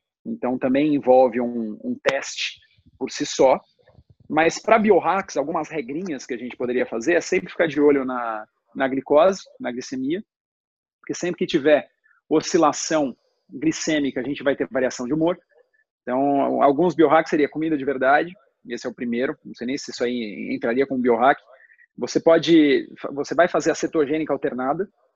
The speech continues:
que é um, com, com bulletproof, você não precisa fazer todo dia, mas você vai fazer ocasionalmente. Você pode fazer jejum intermitente, pra isso você tem aplicativos pra medir a hora que você parou de comer pra hora que você começou a comer de novo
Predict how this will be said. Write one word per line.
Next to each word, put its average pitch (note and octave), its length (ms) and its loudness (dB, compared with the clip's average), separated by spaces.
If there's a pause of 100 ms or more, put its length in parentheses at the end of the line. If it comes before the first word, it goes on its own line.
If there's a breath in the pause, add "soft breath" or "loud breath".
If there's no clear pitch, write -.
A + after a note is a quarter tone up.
(720)
que C3+ 160 -2
é C3 140 4
um, C3 380 -4
com, B2 320 -6
com D3 180 -6
bulletproof, D#3 640 4
você - 80 -8
não C#3 80 -4
precisa D3+ 220 -6
fazer C#3+ 220 -2
todo D3 260 0
dia, C#3 260 -2
mas C3+ 160 -4
você C3+ 100 -4
vai C#3+ 160 4
fazer C3 360 2
ocasionalmente. C3+ 800 -2 (500)
Você C#3 100 -6
pode F3+ 240 2
fazer E3 220 4
jejum D3+ 300 -2
intermitente, D3+ 640 -4
pra C3+ 160 2
isso C#3 240 0
você C3+ 260 -4
tem E3 200 -2
aplicativos C#3 640 -2
pra D3+ 140 0
medir C#3 380 -2 (160)
a B2+ 180 2
hora D3 220 4
que C3+ 120 -10
você C3+ 180 -6
parou D#3 460 6
de D#3+ 100 -2
comer D3 380 -6 (520)
pra C#3+ 160 0
hora D3+ 220 2
que - 100 -18
você C#3 240 -12
começou D#3+ 480 -6
a D3+ 40 0
comer C#3+ 240 -6
de C3+ 100 -10
novo C3+ 420 -4